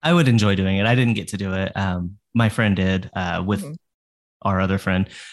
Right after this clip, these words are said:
Speaker 1: Um, and he said it was actually pretty great. We, we were able to ride twice. So he was able to kind of compare riding the bike to riding in the back seat. And he said
Speaker 2: Oh.
Speaker 1: they, they were both good experiences. So
Speaker 2: Oh.
Speaker 1: it's not ruining the ride to have to ride back there. It's just not the same.
Speaker 2: Right.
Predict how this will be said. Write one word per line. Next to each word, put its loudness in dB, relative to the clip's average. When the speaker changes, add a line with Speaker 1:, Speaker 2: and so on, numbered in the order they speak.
Speaker 1:
Um, 0
and 4
he 6
said 2
it 4
was 2
actually -2
pretty -2
great. -2
We, -2
we 0
were 0
able -2
to -4
ride -4
twice. -8
So -2
he 0
was 0
able 0
to -2
kind -4
of -4
compare -4
riding -4
the -6
bike -8
to 2
riding 2
in 2
the 0
back -4
seat. -4
And 0
he 2
said -2
Speaker 2:
Oh. -4
Speaker 1:
they, -2
they -6
were 0
both 0
good 0
experiences. -10
So -4
Speaker 2:
Oh. -12
Speaker 1:
it's -4
not 2
ruining 6
the 2
ride -2
to -6
have -6
to -10
ride -6
back -10
there. -2
It's -2
just -2
not 0
the -12
same. -6
Speaker 2:
Right. -10